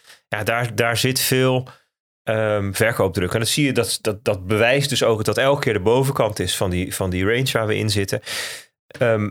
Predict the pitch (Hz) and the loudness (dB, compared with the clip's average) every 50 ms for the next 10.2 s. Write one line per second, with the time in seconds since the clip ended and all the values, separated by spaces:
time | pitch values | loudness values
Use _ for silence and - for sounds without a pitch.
0 | - _ 113 120 131 117 170 - _ _ _ - 139 131 131 139 151 - - 135 | -6 _ 0 0 0 0 -2 -6 _ _ _ -2 0 0 2 0 0 -2 0 -2
1 | 127 123 139 143 147 139 123 - - 165 139 123 131 131 - _ - 170 185 185 | 0 0 0 0 0 -2 -2 -2 0 0 0 0 -2 -4 -6 _ -2 -2 -2 -2
2 | - 156 147 135 113 110 110 123 165 190 185 135 143 165 - - 135 131 127 120 | -2 -2 -2 0 0 0 0 0 0 2 2 2 0 0 0 0 0 0 0 0
3 | 120 - - 131 120 113 107 98 90 104 110 131 156 151 - 143 113 113 101 101 | -2 0 0 0 0 2 0 0 2 2 2 2 0 0 0 0 0 0 0 0
4 | 101 92 95 110 135 131 147 131 - 131 120 110 123 117 117 113 104 104 95 92 | 0 2 2 2 2 2 0 0 2 2 2 4 4 4 4 4 2 0 0 2
5 | 110 120 143 135 160 - 143 135 127 127 123 117 113 110 107 107 - - 104 90 | 2 2 2 0 0 0 0 0 2 0 0 0 0 -2 -2 -4 -4 -4 -4 -2
6 | 85 90 - 143 160 - _ _ - - _ _ _ _ _ 110 107 107 107 107 | -4 -4 -4 -6 -6 -6 _ _ -20 -20 _ _ _ _ _ -2 0 0 0 0
7 | 101 98 104 - 107 101 98 98 92 - - 95 101 113 101 - 110 101 104 - | -2 -4 -4 -2 -2 -2 -2 -2 -4 -4 -4 -4 -2 -2 0 0 0 0 0 0
8 | - 107 104 - - 104 98 95 104 110 110 101 95 95 104 110 110 - - - | 0 -2 -2 -2 -2 -2 0 0 0 2 2 0 2 2 2 2 2 0 -6 -2
9 | - 117 107 101 101 98 98 - 151 156 151 110 98 95 92 95 117 175 226 - | -2 -2 0 2 0 0 0 0 0 0 2 2 2 2 4 4 4 4 2 0
10 | - - - _ | -2 -6 -10 _